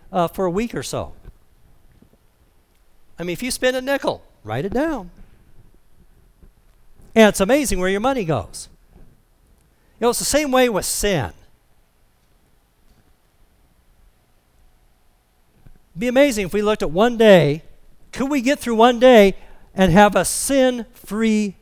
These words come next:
day? I'm not gonna even try a week. How about a day?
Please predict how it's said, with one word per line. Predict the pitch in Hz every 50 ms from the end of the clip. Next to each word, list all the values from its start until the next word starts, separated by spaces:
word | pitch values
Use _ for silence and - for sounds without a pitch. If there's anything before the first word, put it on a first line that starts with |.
| _ - 131
day? | 131 180 185 175 156 123 98 - - - - _ _ - - _ _ _ _ _ _ _ _ _ _ _ _ _ _ _ _ _ _ _ _ _ _ _ _ _ _ _ _ _ _ _ _ _ _ _ - - - - _ - - - - - - _ _ _ _ _ _ _ _ _ _ _ _ _ _ _ _ _ _ _ _ _ _ _
I'm | 170 214
not | 277 247
gonna | - - 160 156 185 214 156
even | - 190 160 123
try | - - - 185 196 143
a | 90
week. | 90 104 127 156 131 95 - - - - - - - - - - - - - - - - - - - - - _ _ _ _ _ _ - - _ _ _ _ _ _ _ _ _ _ _ _ _ _ _
How | - 214
about | 262 302 254 233 160
a | 98
day? | 92 95 - 160 202 277 320 311 202 107 90 80 -